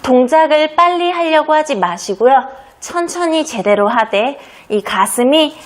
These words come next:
천장 위까지 간다고 생각하시고 쭉 밀어주시면 됩니다.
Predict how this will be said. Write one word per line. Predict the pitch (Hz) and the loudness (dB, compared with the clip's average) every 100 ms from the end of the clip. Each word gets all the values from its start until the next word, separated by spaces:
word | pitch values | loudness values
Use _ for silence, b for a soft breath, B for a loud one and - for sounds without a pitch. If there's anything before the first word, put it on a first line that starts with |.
| B | B
천장 | - 359 339 349 262 | -6 0 2 2 0
위까지 | 247 311 285 285 | 0 -2 -2 -6
간다고 | - 208 208 220 | -8 -4 0 0
생각하시고 | 233 247 240 240 214 196 226 220 | 0 -4 -4 -8 -8 -2 -2 -2
쭉 | - 302 320 302 214 | -6 -2 0 0 0
밀어주시면 | 180 196 190 165 180 190 208 208 | 2 2 0 -8 -6 -2 -2 -2
됩니다. | 214 202 185 - | -2 -2 -4 -6